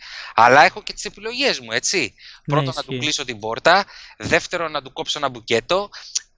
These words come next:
Speaker 1: το οτιδήποτε. Να τις, να κάτσω να τις φάω, δεν σου λέω ότι είμαι δυνατός και θα του κόψω μπουκέτο, αλλά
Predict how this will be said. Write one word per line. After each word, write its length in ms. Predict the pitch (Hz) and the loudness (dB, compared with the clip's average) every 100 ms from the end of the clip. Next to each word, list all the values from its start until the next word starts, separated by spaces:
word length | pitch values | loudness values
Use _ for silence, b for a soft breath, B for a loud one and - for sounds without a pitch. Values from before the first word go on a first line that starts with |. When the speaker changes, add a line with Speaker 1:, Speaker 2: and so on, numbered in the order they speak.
| _ | _
Speaker 1:
το 100 | - | 0
οτιδήποτε. 680 | 220 220 262 269 147 - 98 - | 2 4 4 2 0 2 0 0
Να 180 | 175 220 | 0 0
τις, 140 | - - | 0 -2
να 140 | 180 | 0
κάτσω 240 | 202 214 | 2 0
να 100 | 214 | -4
τις 160 | 196 - | -2 -2
φάω, 360 | - 175 156 165 | 6 8 8 4
δεν 140 | 196 | -6
σου 160 | 190 208 | -12 -12
λέω 80 | 214 | -12
ότι 120 | 202 | -10
είμαι 120 | 180 | -10
δυνατός 500 | 156 151 139 127 117 | -2 -2 -2 -6 -10
και 120 | - | -12
θα 140 | 113 120 | -12 -14
του 80 | - | -14
κόψω 240 | 110 - | -14 -12
μπουκέτο, 440 | 110 110 110 117 139 | -8 -4 -4 -4 0
αλλά 260 | 151 165 | 4 4